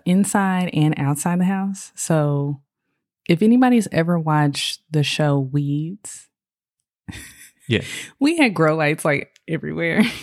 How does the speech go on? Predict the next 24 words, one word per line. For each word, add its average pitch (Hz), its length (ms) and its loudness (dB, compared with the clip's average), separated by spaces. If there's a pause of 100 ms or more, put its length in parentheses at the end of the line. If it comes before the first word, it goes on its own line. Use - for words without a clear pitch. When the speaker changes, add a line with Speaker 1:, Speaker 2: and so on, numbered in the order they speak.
Speaker 1:
And - 40 4
I 226 60 6
was 214 120 -2
like, 175 140 -4
"What 214 260 -6
are 240 40 -2
we 202 100 -4
doing? 156 520 0
Speaker 2:
Yeah, 110 220 2 (120)
yeah. 120 120 2
Speaker 1:
What 214 160 2
is 214 100 -4
going 151 260 -2
on?" 160 100 2 (140)
Speaker 2:
So 127 160 2
that 156 260 2
was 151 220 2
when 117 200 2
I 107 60 4
was 104 300 0
also 117 260 0
trying 101 360 -2
to - 120 -6
do 92 580 -2